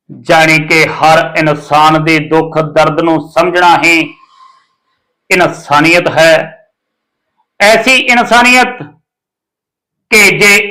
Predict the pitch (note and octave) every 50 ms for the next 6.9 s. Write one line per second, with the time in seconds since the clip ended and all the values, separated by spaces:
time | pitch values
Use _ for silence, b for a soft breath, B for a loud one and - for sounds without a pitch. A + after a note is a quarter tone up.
0 | G3+ G3 G3 G#3 A3 G#3 G3 - D#3 G3 F#3+ F3 E3+ A#3 B3 B3 - A#3+ G#3+ G3
1 | - G3 F3+ F3+ F#3 G3+ G3+ G3 F3 F3+ G3+ G3 F3+ E3 - - - - _ _
2 | _ _ _ _ _ _ _ _ _ _ _ _ _ _ _ _ _ _ _ _
3 | _ _ - F3+ F#3+ F#3+ F#3+ G#3+ A3 G#3+ G#3 E3+ D3+ G3+ G3 - G#3+ G#3+ G#3+ G#3+
4 | G#3 G#3+ G#3+ G#3 G#3+ - - G3+ F3+ F#3+ G#3 G#3 G#3+ G#3+ G#3+ G#3 G3 F#3+ - -
5 | G#3+ G#3+ G#3+ G#3+ G#3+ G#3 F#3+ F#3+ G#3 G#3 G3+ G3 G3 G3 G3 G#3 G#3+ A3+ A3+ A3+
6 | A3 A3+ A3 G#3 G#3+ G#3+ G#3+ G3+ G#3 G#3 G#3+ G#3+ G3 E3+ G3+ G#3 G#3 F#3+